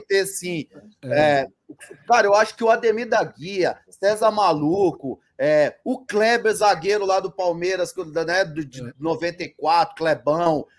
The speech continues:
Speaker 1: Esses caras, vai ter que ter passagem livre, na minha opinião.
Speaker 2: Não,
Speaker 1: Esses
Speaker 2: não,
Speaker 1: caras
Speaker 2: eu
Speaker 1: têm
Speaker 2: não,
Speaker 1: que
Speaker 2: eu não vou colocar peso de ídolos, porque eu não acho justo.
Speaker 1: Não, eu
Speaker 2: Mas,
Speaker 1: também acho que
Speaker 2: gente,
Speaker 1: não.
Speaker 2: o Ade-, o Ademir da Guia é o Pelé do, do Parque Antártica, velho.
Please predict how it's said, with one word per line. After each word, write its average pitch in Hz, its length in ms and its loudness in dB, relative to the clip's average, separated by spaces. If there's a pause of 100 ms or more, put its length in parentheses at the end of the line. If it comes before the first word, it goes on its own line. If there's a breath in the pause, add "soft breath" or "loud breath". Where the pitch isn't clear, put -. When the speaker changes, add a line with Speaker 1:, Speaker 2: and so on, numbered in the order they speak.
(140)
Speaker 1:
Esses - 360 -2
caras, 226 440 2
vai 254 100 0
ter 247 160 -8
que 233 140 -14
ter 254 320 0
passagem 240 640 -2
livre, 269 260 -6
na 254 140 -4
minha 269 140 -4
opinião. 247 440 -6
Speaker 2:
Não, 247 60 -4
Speaker 1:
Esses 151 160 -6
Speaker 2:
não, 156 80 -2
Speaker 1:
caras 156 220 2
Speaker 2:
eu 156 40 -2
Speaker 1:
têm 151 120 -2
Speaker 2:
não, 147 60 -4
Speaker 1:
que 160 60 -10 (540)
Speaker 2:
eu 143 60 -10
não 147 120 -2
vou 156 220 0
colocar 151 640 2
peso 143 480 0
de 113 140 -8
ídolos, 127 500 -6
porque - 160 -8
eu 147 80 -4
não 156 120 -4
acho 208 220 -4
justo. 139 400 -6 (540 soft breath)
Speaker 1:
Não, 127 100 0
eu 165 160 6
Speaker 2:
Mas, 240 160 4
Speaker 1:
também 277 220 -4
acho 370 240 -6
que - 80 -8
Speaker 2:
gente, 196 160 6
Speaker 1:
não. 240 300 0
Speaker 2:
o 170 60 8
Ade-, 185 280 4
o 156 120 2
Ademir 190 380 4
da 196 180 4
Guia 127 540 -6 (160)
é 139 80 -2
o 196 100 4
Pelé 151 520 4
do, 190 180 -4
do 226 340 -8
Parque 240 360 -2
Antártica, 160 560 -6
velho. 107 260 -12